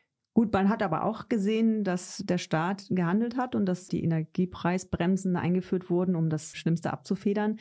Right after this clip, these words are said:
sodass man jetzt, äh, wenn man schaut, im europaweiten Vergleich eigentlich eher, äh, gesehen hat, dass Deutschland da noch vergleichsweise gut durch die Krise gekommen ist. Und ja, mittlerweile ist es ja auch schon eine Weile her. Die Preise haben sich stark normalisiert.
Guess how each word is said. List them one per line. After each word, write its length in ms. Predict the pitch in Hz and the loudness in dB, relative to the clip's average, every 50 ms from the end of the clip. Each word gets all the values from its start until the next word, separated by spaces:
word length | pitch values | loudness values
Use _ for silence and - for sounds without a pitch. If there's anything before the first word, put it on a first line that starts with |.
| - - - - - - - | -8 -16 -18 -18 -20 -16 -2
sodass 340 | - 190 175 185 190 185 202 | 0 2 2 2 2 2 2
man 160 | 180 180 180 | 2 2 2
jetzt, 160 | 180 175 - | 0 -2 -4
äh, 60 | - - | -4 0
wenn 240 | 165 185 180 180 | 0 2 4 4
man 100 | 180 175 | 4 2
schaut, 380 | 170 - 175 170 180 208 - - | 2 2 2 2 2 0 -2 0
im 240 | 113 175 175 165 147 | 0 2 2 2 2
europaweiten 800 | 165 160 156 147 - 180 202 233 233 233 220 220 226 226 214 202 | 0 0 0 0 -2 -2 0 0 0 0 0 0 0 0 0 0
Vergleich 540 | - 202 196 196 180 180 185 196 190 196 - _ _ _ _ _ _ _ _ - | 0 0 0 2 2 2 2 0 -2 -4 -8 _ _ _ _ _ _ _ _ 0
eigentlich 360 | - 185 185 190 185 - - | 2 4 4 4 2 0 0
eher, 380 | 190 185 180 180 180 175 - - | 0 2 2 2 0 0 0 0
äh, 160 | 180 180 175 | 0 2 2
gesehen 240 | 175 175 170 175 175 | 2 2 2 4 4
hat, 140 | 175 170 175 | 4 2 0
dass 200 | 165 - - - _ | -2 -4 -6 -14 _
Deutschland 560 | - - 180 170 165 165 - 180 165 160 151 | -4 0 0 2 2 0 0 0 0 2 2
da 100 | 156 156 | 2 2
noch 240 | 156 151 160 - - 190 175 | 2 0 0 -2 -6 -6 -2
vergleichsweise 800 | - 175 143 151 160 180 - - 170 170 170 170 170 165 156 | -2 0 2 2 2 0 0 0 -2 0 0 0 0 0 0
gut 260 | 151 160 202 226 226 226 | 0 0 0 2 2 0
durch 120 | 214 208 | -2 0
die 100 | - 214 | -2 -6
Krise 320 | - - - 214 208 - 208 | -4 -2 -2 0 0 0 -2
gekommen 440 | 208 202 - - 202 202 208 214 | -2 -2 -2 0 2 2 2 2
ist. 260 | - - 247 240 - - - - - - - - - - - - - - _ _ _ 185 | 0 -2 -4 -4 -6 -12 -18 -18 -18 -16 -18 -18 -18 -20 -20 -20 -20 -20 _ _ _ 2
Und 400 | 185 180 175 180 180 175 - - | 4 4 4 4 4 2 0 0
ja, 200 | 160 143 120 104 | 0 0 2 2
mittlerweile 520 | 123 151 160 156 156 156 147 156 165 180 165 | 2 2 2 2 0 0 0 0 0 0 2
ist 80 | 175 | 0
es 100 | 175 170 | 0 0
ja 100 | 175 165 | 0 -2
auch 120 | - 165 156 | -2 -2 -2
schon 500 | - 180 165 165 165 - - - - - | 0 0 2 2 0 0 -2 -4 -4 -2
eine 240 | - 165 170 170 160 | 0 0 2 2 2
Weile 220 | 165 160 160 156 | 2 2 2 2
her. 380 | 165 160 147 190 196 202 202 196 | 0 2 2 2 2 2 0 0
Die 140 | 180 175 170 | 0 0 -2
Preise 440 | 175 - - 151 160 170 165 165 165 | -4 -4 -2 -2 0 0 0 0 0
haben 160 | 170 170 165 | 0 0 0
sich 300 | 165 165 160 - - - | 0 -2 -2 -4 -10 -14
stark 320 | - - - 170 170 175 180 | -8 -2 0 0 0 2 2
normalisiert. 920 | 170 170 170 165 160 160 160 156 147 156 175 196 220 226 226 220 226 - | 2 2 2 2 2 2 0 0 0 0 0 2 2 2 0 -2 -4 -8